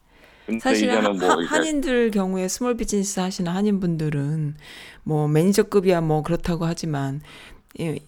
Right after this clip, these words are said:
Speaker 2: 그, 그 뭡니까? 일용직이라던가 뭐 그런 흑인 애들, 또 미국 흑인 애들보다는 또 아프리카 출신의 흑인 애들, 또 멕시칸들 많이 쓰잖아요. 그러니까 그런
Speaker 1: 그렇죠.
Speaker 2: 것도 참 그 영업에 지장이 좀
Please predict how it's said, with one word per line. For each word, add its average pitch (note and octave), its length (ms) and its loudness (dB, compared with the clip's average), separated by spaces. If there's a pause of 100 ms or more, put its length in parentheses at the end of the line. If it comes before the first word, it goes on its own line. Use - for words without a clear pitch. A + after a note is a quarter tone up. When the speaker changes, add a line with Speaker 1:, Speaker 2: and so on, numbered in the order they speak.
Speaker 2:
그, D3 400 -4 (640)
그 - 140 -8
뭡니까? D3 500 -4
일용직이라던가 D3 1080 0
뭐 D3 220 -6 (260)
그런 F#3 280 -2 (200)
흑인 D4 260 2
애들, F#3 460 2 (320)
또 D3 140 0
미국 G3+ 340 2
흑인 A3+ 260 2
애들보다는 E3+ 680 -2
또 F3+ 180 0
아프리카 F3 360 -2
출신의 E3+ 380 -4
흑인 F3 240 -2
애들, C3+ 360 -4 (320)
또 D#3 60 -4
멕시칸들 D#3 680 -2 (240)
많이 D3+ 240 6
쓰잖아요. D#3+ 960 2 (140)
그러니까 C#3+ 240 -4 (340)
그런 F3+ 240 -2
Speaker 1:
그렇죠. F3 200 -4
Speaker 2:
것도 E3 100 -8
참 E3+ 340 -4 (280)
그 D#3+ 280 0
영업에 E3+ 640 6 (460)
지장이 E3+ 440 2
좀 C3+ 380 -6